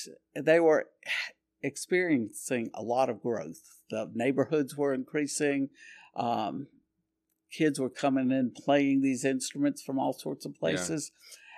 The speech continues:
Speaker 1: And we had enough people in our orchestra to have our own orchestra, intramural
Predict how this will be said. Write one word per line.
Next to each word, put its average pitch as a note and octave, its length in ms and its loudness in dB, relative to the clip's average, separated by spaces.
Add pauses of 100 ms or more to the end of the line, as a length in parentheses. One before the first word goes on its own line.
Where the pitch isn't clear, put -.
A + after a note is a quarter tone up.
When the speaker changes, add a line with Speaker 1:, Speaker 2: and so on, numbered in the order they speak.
(220)
Speaker 1:
And C3 340 6 (240)
we A3 240 4
had E3 380 2
enough C3+ 380 0
people C#3+ 540 -4
in A#2+ 180 0
our A2 280 0
orchestra C#3+ 640 -2
to - 260 -6
have A#2 440 -2
our G#2+ 280 -4
own D3 500 2 (500)
orchestra, A2+ 840 0 (340)
intramural B2+ 960 2